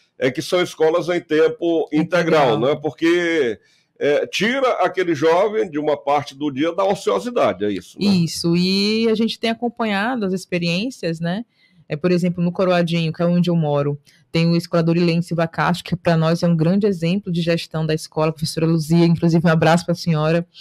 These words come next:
Speaker 2: né, que tem feito um trabalho muito bom e é o dia inteiro o estudante se envolvendo,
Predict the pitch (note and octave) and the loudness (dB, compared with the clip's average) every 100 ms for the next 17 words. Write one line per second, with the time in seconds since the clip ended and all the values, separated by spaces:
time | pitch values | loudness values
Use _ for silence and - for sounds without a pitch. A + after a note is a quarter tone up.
0 | - - - _ E3 D#3+ F3 F3 F3+ F3+ | -20 -20 -20 _ 0 2 2 0 0 2
1 | F3+ F3+ D#3+ - _ F#3+ F3+ F#3 G3 F#3 | 4 2 0 -10 _ -2 2 0 2 2
2 | F#3+ G3 G#3 G#3+ F3+ F#3 A#3 A3+ G#3+ G#3 | 2 2 0 0 0 2 4 4 4 4
3 | F#3+ A#3 - G3 F#3+ - F#3+ F#3+ - - | 2 0 0 0 0 -2 0 0 -2 -2
4 | G3 - A3 F#3+ F#3 E3 F3+ F#3+ F#3+ F3+ | -2 2 2 4 0 0 0 2 0 -2